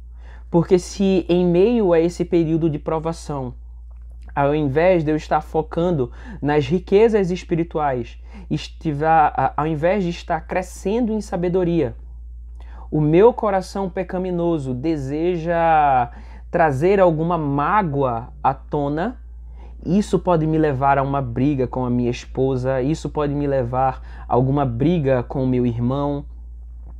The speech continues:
E veja, meus irmãos, ah, isso daqui é uma grande cilada. Não adianta nós arranjarmos desculpas para os nossos pecados. Veja, como ele fala aí no verso quinze,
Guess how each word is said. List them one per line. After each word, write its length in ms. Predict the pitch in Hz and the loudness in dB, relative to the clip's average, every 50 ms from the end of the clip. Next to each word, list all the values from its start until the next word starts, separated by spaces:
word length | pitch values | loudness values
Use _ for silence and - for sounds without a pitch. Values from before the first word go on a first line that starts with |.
| - - - | -16 -8 -4
E 80 | - 139 | -2 -2
veja, 320 | 127 131 147 147 139 139 | 0 2 2 2 2 0
meus 200 | 131 131 135 131 | 0 0 0 -2
irmãos, 500 | 131 131 131 131 131 131 131 135 135 - - - - - - - - | -2 -2 -2 -2 -2 -2 -4 -6 -8 -10 -14 -16 -16 -16 -12 -4 0
ah, 400 | 120 123 123 127 127 127 - - - | 2 4 4 6 6 4 4 2 2
isso 320 | 131 156 180 208 - - 165 | 2 4 4 2 2 2 2
daqui 460 | 165 151 147 - - 143 143 143 143 | 2 2 2 0 -2 0 2 2 2
é 40 | 139 | 0
uma 140 | 139 143 | 0 -2
grande 640 | 151 127 113 110 110 131 131 143 147 156 160 156 165 | -2 -2 -4 -2 0 0 2 2 2 0 0 -2 -2
cilada. 480 | 160 - 170 143 123 117 113 113 113 | -2 -2 -2 0 0 0 0 0 -2
Não 120 | 131 139 151 | -2 -2 -2
adianta 400 | 156 143 135 139 156 175 170 151 | -2 -2 -2 -2 -2 -2 -2 -2
nós 300 | 139 139 139 139 131 131 | -2 -2 0 0 0 0
arranjarmos 1000 | 135 139 135 127 120 117 123 123 131 135 143 135 135 139 139 139 131 127 - - 208 208 - - - | -2 0 -2 -2 -2 0 0 0 0 0 0 -2 0 0 0 0 0 -2 -6 -10 -14 -14 -12 -8 -4
desculpas 920 | 120 117 110 143 170 - - - - - 165 170 190 175 - 143 127 120 - | -4 -2 0 0 0 0 -2 -6 -4 0 0 2 2 2 2 0 0 0 0
para 220 | - 139 127 123 | 0 2 2 2
os 100 | 120 120 | 2 0
nossos 340 | 123 120 117 117 - - - | 0 -2 -2 -4 -6 -8 -8
pecados. 720 | - 113 117 - - 113 107 104 104 95 95 - - - - - - - - - - - - - - - | -4 -4 -4 -2 0 0 2 2 0 -2 -6 -10 -12 -14 -16 -16 -16 -16 -16 -16 -16 -16 -16 -14 -8 -2
Veja, 320 | 123 139 143 127 117 101 - - - - - | 2 2 2 2 0 -4 -8 -12 -16 -6 -2
como 160 | - 127 139 | 2 4 4
ele 120 | 156 180 | 4 4
fala 420 | 175 - - 143 139 165 214 220 180 | 2 2 2 4 4 4 6 4 4
aí 140 | 151 139 147 | 2 2 0
no 140 | 147 143 | 0 -2
verso 320 | 127 127 139 143 - - 135 | -2 0 -2 -2 -2 -4 -10
quinze, 580 | - - - 131 123 123 120 117 143 208 240 | -10 -6 -4 -2 -2 0 0 0 0 -2 -2